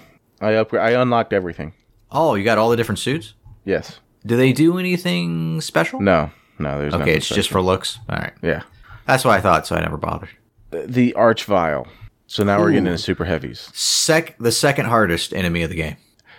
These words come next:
Speaker 2: my opinion.
Speaker 1: I, I, <laughs> so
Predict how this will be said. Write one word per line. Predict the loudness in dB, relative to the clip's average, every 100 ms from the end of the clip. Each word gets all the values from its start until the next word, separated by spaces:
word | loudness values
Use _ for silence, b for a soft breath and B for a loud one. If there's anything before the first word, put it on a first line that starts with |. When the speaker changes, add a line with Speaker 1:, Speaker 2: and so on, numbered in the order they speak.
| -12
Speaker 2:
my | -2 0
opinion. | 2 0 -6 -8 _ _ _ -6
Speaker 1:
I, | -6 -2 -2 -2 -6 -8 _ _ _ 0
I, | 2 2 -2 _ _ _ -4
<laughs> | -2 -2 -4 -12 -12 -8
so | -4 -2